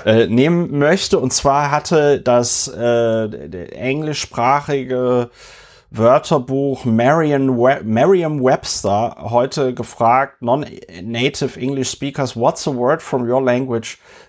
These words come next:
that you think is perfect that doesn't have an English equivalent?" Und, äh, da sind viele sehr interessante Sachen dabei und woran ich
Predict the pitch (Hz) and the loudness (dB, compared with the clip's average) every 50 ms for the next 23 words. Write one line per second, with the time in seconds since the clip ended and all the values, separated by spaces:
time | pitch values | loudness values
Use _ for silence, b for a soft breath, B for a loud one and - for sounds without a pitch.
0 | b - 117 110 - - 110 107 - - - 151 160 175 170 - 107 - - - | b -2 -2 -2 0 -2 -2 -2 -2 -4 -2 -2 -2 0 -2 -4 -8 -8 -8 -4
1 | - 135 131 139 147 - - 139 131 127 - _ B B B B - 107 - - | 0 2 2 2 2 0 0 0 0 0 -2 _ B B B B -2 -2 0 2
2 | 107 113 123 120 127 127 110 117 120 117 117 117 - - - _ _ _ - 107 | 2 2 2 2 0 -4 -2 0 2 2 2 0 -2 -12 -20 _ _ _ -6 -4
3 | 110 - - 107 113 120 120 117 117 110 - - - 98 - - - 143 131 110 | -4 -4 -2 -2 0 0 2 0 0 -2 -4 -8 -10 -12 -12 -2 -2 -2 -2 -2
4 | 95 98 98 104 120 131 - b b b b b b b b b _ - 110 117 | -4 -4 -4 -4 -6 -8 -10 b b b b b b b b b _ 0 2 4
5 | 117 117 123 117 - - - - - 107 110 110 113 110 110 110 110 110 110 107 | 4 4 0 -2 -4 -10 -10 -2 2 4 4 6 6 6 6 6 6 6 4 4
6 | 107 107 - - - 107 107 107 107 110 110 110 110 101 110 120 117 110 - - | 4 2 -2 -4 -4 -2 0 2 4 4 4 4 2 2 0 -2 -2 -2 -6 -6
7 | - 165 170 175 175 165 160 156 135 143 139 139 147 139 - - 139 - - 131 | -4 -2 0 2 4 2 2 2 2 0 0 0 0 -2 -4 -6 -6 -2 -2 -2
8 | 139 156 147 160 151 131 127 123 131 139 160 147 135 127 127 113 117 98 87 - | -2 -2 -2 -2 -2 0 2 0 0 0 -2 0 2 2 4 2 0 -4 -2 0
9 | 120 117 123 131 143 143 117 107 120 120 113 - - 120 117 113 113 110 117 113 | 2 4 4 4 4 2 0 -2 -4 -6 -8 -6 -2 -2 0 0 0 0 0 0
10 | 113 110 - 131 147 - - - - | 0 0 -2 -2 -4 -4 -8 -10 -14